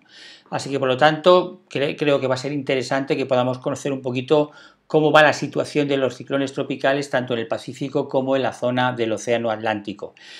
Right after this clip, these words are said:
Lo que estáis viendo ahora mismo son las últimas dos horas de la imagen del satélite y, como estáis viendo claramente, eh, esa perturbación, esa zona de baja presión,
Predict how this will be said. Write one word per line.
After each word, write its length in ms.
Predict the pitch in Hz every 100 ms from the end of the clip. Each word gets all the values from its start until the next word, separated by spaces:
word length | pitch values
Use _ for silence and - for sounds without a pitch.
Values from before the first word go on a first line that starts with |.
| - - -
Lo 140 | 151
que 80 | 151
estáis 280 | - 185 175
viendo 220 | 185 180
ahora 160 | 175
mismo 340 | 156 165 165 175
son 260 | 165 165
las 160 | 151 -
últimas 420 | 160 175 156 139
dos 240 | 143 135 180
horas 260 | 165 160
de 80 | 143
la 60 | 131
imagen 340 | 139 - 135
del 140 | 135
satélite 720 | - 127 180 170 160 165 175 - - - _ -
y, 100 | 143
como 200 | 147 127
estáis 280 | 131 160 143
viendo 340 | 160 160 165
claramente, 760 | 151 147 147 147 147 156 160 156 131 139
eh, 40 | 151
esa 500 | - 165 151 147 - -
perturbación, 800 | 147 127 135 127 123 - 175 165
esa 180 | 147 123
zona 260 | 151 147
de 120 | 139 135
baja 280 | - 135
presión, 640 | 147 127 - 175 175 196